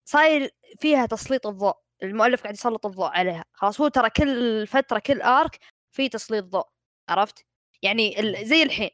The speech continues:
Speaker 1: آرك السياسة والآرك الحالي اللي في الأنمي ترى مسلط الضوء على آرمن. آرمن هو النجم، عرفت؟ قبل
Speaker 2: مم.
Speaker 1: كان إيرو-، آه، كان إيرين، آه، ف-، من بداية المسلسل، والحين في المانجا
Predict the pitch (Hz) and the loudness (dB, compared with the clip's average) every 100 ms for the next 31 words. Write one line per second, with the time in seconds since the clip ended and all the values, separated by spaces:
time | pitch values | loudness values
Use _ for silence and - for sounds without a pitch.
0 | - 214 254 240 - 247 214 196 269 - | -2 0 0 -4 -2 2 2 0 -4 -6
1 | _ _ 196 202 - - - 233 208 190 | _ _ 0 2 2 0 -2 2 2 0
2 | 190 214 226 269 311 247 240 220 226 269 | -6 -4 -2 -2 -4 -6 -6 -10 -8 -6
3 | 254 240 220 302 - 262 254 240 185 170 | -6 -8 -4 -2 0 0 2 0 -2 -10
4 | - 233 254 220 233 262 226 208 185 _ | 0 0 2 -2 0 0 -2 -4 -6 _
5 | _ _ _ 170 180 226 _ _ _ - | _ _ _ -2 0 0 _ _ _ -2
6 | 233 294 285 311 - 247 220 233 202 185 | 2 4 4 4 2 0 0 -2 -2 0
7 | 214 208 202 226 202 220 226 320 _ _ | 2 2 0 -2 0 0 0 -4 _ _
8 | _ _ - 185 180 175 180 180 175 - | _ _ -2 2 2 2 0 -2 -4 -14
9 | 214 226 214 240 214 196 190 - 202 254 | -8 -6 0 0 0 -6 -12 -8 -8 -8
10 | _ _ _ _ - 220 220 226 240 349 | _ _ _ _ -4 -2 0 0 0 2
11 | 392 415 302 285 370 403 | 2 2 -2 2 2 2